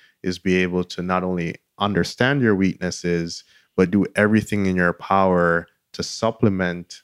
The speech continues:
that side that is weak so that you're not exposed.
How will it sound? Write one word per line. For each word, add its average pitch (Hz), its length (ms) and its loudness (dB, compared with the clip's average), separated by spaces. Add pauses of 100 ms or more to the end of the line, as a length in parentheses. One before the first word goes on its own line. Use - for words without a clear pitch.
(100)
that 95 260 0
side 92 540 -6
that 90 180 -4
is 85 240 -10
weak - 420 -12 (360)
so 98 320 -4
that 90 320 0
you're 98 120 -4
not 90 200 0
exposed. - 680 -8